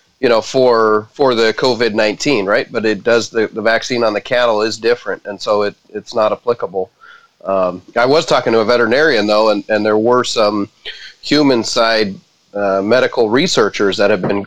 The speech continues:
reaching up to those in the know on the bovine side,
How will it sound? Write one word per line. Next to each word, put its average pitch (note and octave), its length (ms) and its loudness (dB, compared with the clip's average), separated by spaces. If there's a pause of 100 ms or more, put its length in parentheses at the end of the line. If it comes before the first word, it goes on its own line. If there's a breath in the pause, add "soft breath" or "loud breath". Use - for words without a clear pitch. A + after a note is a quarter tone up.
(120)
reaching A#2+ 380 0
up A2 160 2
to G#2+ 120 -4
those G#2+ 300 2
in G#2 120 0
the G#2+ 60 4
know A2+ 260 2
on G#2 220 2
the G2+ 80 0
bovine A#2 520 0
side, G2+ 320 -2